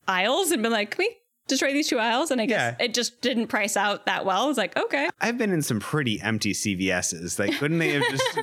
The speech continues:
Speaker 1: <laughs> They do destroy a lot of merchandise, but I was surprised at the amount of things they do destroy. It wouldn't just be worth saying,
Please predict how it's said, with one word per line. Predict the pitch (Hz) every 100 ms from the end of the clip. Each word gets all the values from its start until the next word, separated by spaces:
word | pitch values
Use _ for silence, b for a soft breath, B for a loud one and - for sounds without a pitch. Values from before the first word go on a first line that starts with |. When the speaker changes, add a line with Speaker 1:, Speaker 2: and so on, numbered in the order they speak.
| -
Speaker 1:
<laughs> | -
They | 277
do | 311
destroy | 359 - - 254 240
a | 175
lot | 185 185
of | 185 190 -
merchandise, | 277 381 302 220 165 147 -
but | 208
I |
was | 214 -
surprised | - 247 254
at |
the | 214
amount | 190 220 -
of | 220
things | 233 220
they | 220
do | 196
destroy. | 180 175 185 175 208
It | 233 - _
wouldn't | 185 214 220
just | 208
be | 233
worth | 185 180 185 -
saying, | - 202 190 208